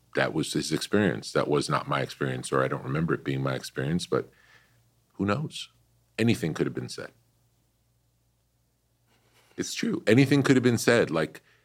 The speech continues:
it, it had as much to do,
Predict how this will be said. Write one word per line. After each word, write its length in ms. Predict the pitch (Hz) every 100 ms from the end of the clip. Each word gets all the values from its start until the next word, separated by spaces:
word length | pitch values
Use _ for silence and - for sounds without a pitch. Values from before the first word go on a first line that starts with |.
| _ _ _
it, 240 | 110 -
it 100 | 101 101
had 160 | 110
as 180 | 101 -
much 400 | 92 107 117 -
to 120 | -
do, 580 | 110 98 98 98 104 98